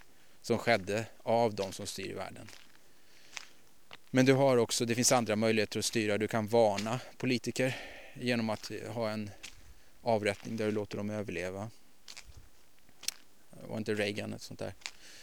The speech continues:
Eh, hur som helst. Eh, du, du kan också styra politiker genom att dra proppen ur ekonomin,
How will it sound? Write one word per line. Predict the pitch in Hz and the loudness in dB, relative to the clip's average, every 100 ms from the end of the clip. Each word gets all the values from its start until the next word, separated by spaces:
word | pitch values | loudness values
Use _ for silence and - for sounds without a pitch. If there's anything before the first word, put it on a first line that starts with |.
| - - | -18 -16
Eh, | - - | -10 -4
hur | 117 | -2
som | 113 | 0
helst. | 104 95 - - - - | 0 -2 -6 -14 -18 -4
Eh, | 110 104 120 131 | -2 -2 -6 -2
du, | 127 143 | 0 2
du | 131 | 2
kan | 127 139 127 | 4 4 4
också | 113 - 127 120 117 - - | 0 2 4 4 0 -12 -12
styra | - - 127 107 104 104 - - - - - - - - - | -6 0 2 4 2 -2 -8 -20 -20 -20 -20 -14 -14 -14 -2
politiker | - 113 - 107 107 | 2 2 0 0 2
genom | 104 110 101 101 | 2 0 0 -4
att | 107 101 - - | -4 -4 -8 -12
dra | 107 113 110 | -2 0 0
proppen | - 113 - 117 110 | 0 -2 -2 -4 -2
ur | 92 107 | -2 -2
ekonomin, | 101 117 113 160 180 | -2 -2 -2 0 -2